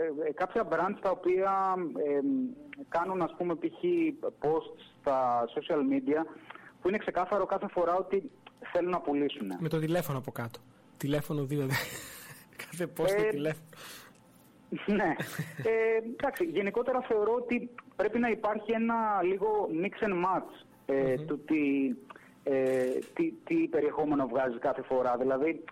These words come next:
Speaker 1: δεν γίνεται κάθε φορά να κάνεις τόσο ξεκάθαρο ότι αποσκοπείς την πώληση. Το, το ξέρουμε ότι οι επιχειρήσεις είναι,
Speaker 2: Είναι και για να
Speaker 1: ε,
Speaker 2: πουλήσουν,
Speaker 1: ναι.
Speaker 2: δεν είναι για να
Speaker 1: Ναι.
Speaker 2: μας ενημερώνουν. Υπάρχουν
Speaker 1: Σωστά.
Speaker 2: άλλοι, άλλοι, άλλοι, άλλοι φορείς να μας ενημερώσουν,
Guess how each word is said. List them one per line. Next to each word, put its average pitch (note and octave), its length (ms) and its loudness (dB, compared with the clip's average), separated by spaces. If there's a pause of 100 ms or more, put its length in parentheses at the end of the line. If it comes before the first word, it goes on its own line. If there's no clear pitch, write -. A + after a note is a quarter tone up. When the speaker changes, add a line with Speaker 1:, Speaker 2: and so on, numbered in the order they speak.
(260)
Speaker 1:
δεν F3 60 2
γίνεται G3+ 240 0
κάθε - 200 0
φορά C#3 220 2
να C#3 80 2
κάνεις C3 280 0
τόσο - 220 -2
ξεκάθαρο B2 520 2
ότι B2+ 280 0 (360)
αποσκοπείς B2+ 440 -2
την C3 140 -2
πώληση. A#2+ 540 0 (300)
Το, D3+ 120 0 (180)
το D#3 80 0
ξέρουμε G3+ 420 0
ότι C#3 280 0 (340)
οι D3+ 80 0
επιχειρήσεις D3 760 0
είναι, G#3 520 0
Speaker 2:
Είναι F3+ 100 2
και G#3 120 0
για A#3 100 4
να - 60 2
Speaker 1:
ε, - 40 0
Speaker 2:
πουλήσουν, A#3 440 2
Speaker 1:
ναι. D#3 100 2
Speaker 2:
δεν F3+ 180 2
είναι D3+ 140 2
για C#3 180 0
να C#3 240 -2
Speaker 1:
Ναι. C3+ 360 2 (160)
Speaker 2:
μας C#3+ 220 -2
ενημερώνουν. E3 640 0 (140)
Υπάρχουν D#3+ 320 -4 (100)
Speaker 1:
Σωστά. G3 120 0
Speaker 2:
άλλοι, D3+ 220 2
άλλοι, D#3+ 300 2
άλλοι, E3 260 -2
άλλοι D3+ 240 0
φορείς C#3 380 -2
να B2+ 60 -4
μας B2 160 -6
ενημερώσουν, C3+ 480 -6